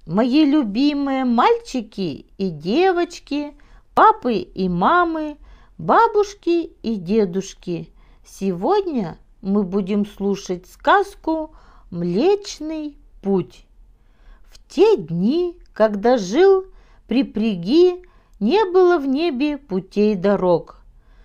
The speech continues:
Звёзды были тогда совсем юные и яркие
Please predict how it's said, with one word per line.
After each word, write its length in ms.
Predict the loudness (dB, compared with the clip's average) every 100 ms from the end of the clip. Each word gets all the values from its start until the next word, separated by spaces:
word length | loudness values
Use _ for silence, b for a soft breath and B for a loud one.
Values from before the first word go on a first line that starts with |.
| -20 -20
Звёзды 720 | -16 -2 2 4 2 -2 -4
были 400 | -2 2 4 2
тогда 680 | 0 0 0 2 2 2 -2 -12
совсем 720 | -4 0 0 -2 0 0 0
юные 720 | -2 0 2 0 -2 -6 -10 -8
и 100 | -4
яркие 800 | 0 4 4 2 -6 -10 -10